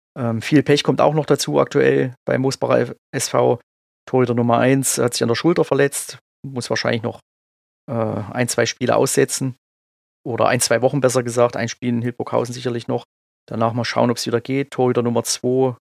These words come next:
direkt, äh, im ersten Spiel Kreuzbandriss. Torhüter Nummer drei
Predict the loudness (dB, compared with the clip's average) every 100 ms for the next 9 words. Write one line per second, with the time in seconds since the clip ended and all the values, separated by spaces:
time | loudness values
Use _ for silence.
0 | _ _ _ _ -4 0 0 -2 -8 -4
1 | -4 -4 -6 -6 -6 -8 -4 0 0 -2
2 | 0 0 2 0 0 -2 -4 -6 -12 _
3 | _ _ _ _ 2 4 6 4 4 2
4 | 2 4 4 2